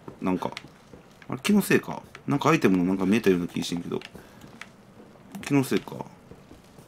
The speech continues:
えー、ここどこやった？どこ、どこというか。あー、こうなってんのか。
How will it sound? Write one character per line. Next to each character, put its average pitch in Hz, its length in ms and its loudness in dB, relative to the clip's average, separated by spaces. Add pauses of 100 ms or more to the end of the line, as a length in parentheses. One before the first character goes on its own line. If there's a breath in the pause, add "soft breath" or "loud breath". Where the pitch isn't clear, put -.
(1080 loud breath)
え 139 300 8
ー、 127 100 2
こ 98 120 -8
こ 104 80 2
ど 135 100 4
こ 208 100 6
や 180 60 6
っ - 20 -12
た？ 71 320 -4 (140)
ど - 140 -4
こ、 - 60 -10 (200)
ど 139 80 0
こ 156 100 -6
と 113 140 0
い 87 100 4
う 85 60 0
か。 - 240 -8 (100)
あ 127 200 4
ー、 - 20 -6
こ - 140 -10
う - 20 0
な 120 120 4
っ - 40 -8
て 92 100 -4
ん 87 40 0
の 85 60 -2
か。 - 140 -8